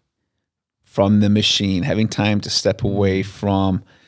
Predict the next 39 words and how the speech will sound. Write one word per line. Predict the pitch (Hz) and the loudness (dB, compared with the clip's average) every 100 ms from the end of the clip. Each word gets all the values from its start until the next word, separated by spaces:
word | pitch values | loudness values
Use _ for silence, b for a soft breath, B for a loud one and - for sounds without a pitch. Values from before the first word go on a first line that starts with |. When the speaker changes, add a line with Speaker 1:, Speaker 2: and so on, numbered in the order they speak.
| b b b - | b b b -4
Speaker 1:
um, | - - - - 113 | -2 -2 -4 -6 -6
like | - 113 | -4 -4
Lori | 123 113 107 | 0 0 0
likes | - - | -2 -6
to | 101 | -6
call | - 92 | -4 -4
it, | |
the | - | -4
hamster | - 117 110 - - | -4 -2 -2 -2 -4
wheel, | 98 101 95 | -2 -2 -2
where | - 117 | -2 0
you're | 110 | 2
Speaker 2:
Mm. | 95 | 2
Speaker 1:
so | 95 123 117 | 2 2 0
consumed | - 117 - - 110 104 101 76 | -4 -6 -4 -2 0 0 -2 -4
on | 101 | -4
the | 95 | -4
day-to-day | - 98 98 | 0 0 0
operation, | 78 95 - 101 98 - 95 | 0 -2 -2 0 0 0 -4
keeping | - 110 101 | -4 -4 -2
everything | 104 98 95 | -2 -2 -2
going, | 95 101 98 87 b b b b b | 0 0 -2 -4 b b b b b
to | - | -8
step | - - 120 | -4 -2 -2
back | 101 98 - | -2 -2 -2
and | 101 | -2
look | 107 101 | -2 0
at | 82 - - | -4 -4 -10
it | 92 - 69 - | -10 -10 -14 -10
and | 95 | -6
really | 101 117 | -2 0
ask | 76 92 - | 0 -4 -6
the | - | -6
questions, | - 101 - 95 | 0 2 2 0
what's | 101 104 - | 0 -2 -4
really | 101 101 104 98 | -4 -2 -2 -2
effective? | 101 - - - - - _ _ - | -6 -6 -10 -10 -18 -18 _ _ 0
Speaker 2:
Mm. | 127 120 107 98 101 - | 4 4 4 0 -6 -12
Speaker 1:
Um, | - - - - - | -12 -10 -8 -10 -12